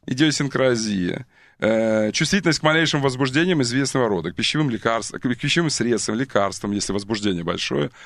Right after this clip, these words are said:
то это плохо. Болезни речи. Э, отпечаток признаков дегенерации. Заикание, шепелявость, картавость и так далее, так далее, так далее. Да,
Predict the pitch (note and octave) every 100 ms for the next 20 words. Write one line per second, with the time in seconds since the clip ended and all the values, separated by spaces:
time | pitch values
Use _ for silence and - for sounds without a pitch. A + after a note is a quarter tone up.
0 | - - A2 A#2 - D2 - - - -
1 | - A3 C4+ C#4 C4+ D#3 A2+ - - _
2 | _ _ - - - - C#3+ D#3 - -
3 | - F3 D#3+ C#3+ F3+ D#3 C#3 D#3+ D3+ D#3+
4 | F3 D#3 A2+ - D#3 F3+ _ _ _ -
5 | D3 A#3 - E3 E3 C#3+ A#2 B2 A2+ G#2+
6 | - G#2+ - B2 C3 C3 - _ _ -
7 | - - C#3+ C#3+ C#3+ C3+ C3 A#2 A2 G2
8 | G#2 F#2 - A#2 E2 G2 G2 G2+ _ -
9 | G#2+ A2 G2+